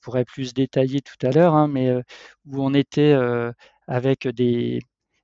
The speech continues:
des, des contributions qui étaient, euh, le temps de la réunion, on est passé à un mode où on contribuait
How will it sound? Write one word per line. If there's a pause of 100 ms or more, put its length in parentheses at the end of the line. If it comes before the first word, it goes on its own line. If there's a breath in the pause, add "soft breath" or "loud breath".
(560)
des,
des
contributions
qui
étaient,
euh, (720 soft breath)
le
temps
de
la
réunion, (240)
on
est
passé
à
un
mode
où
on
contribuait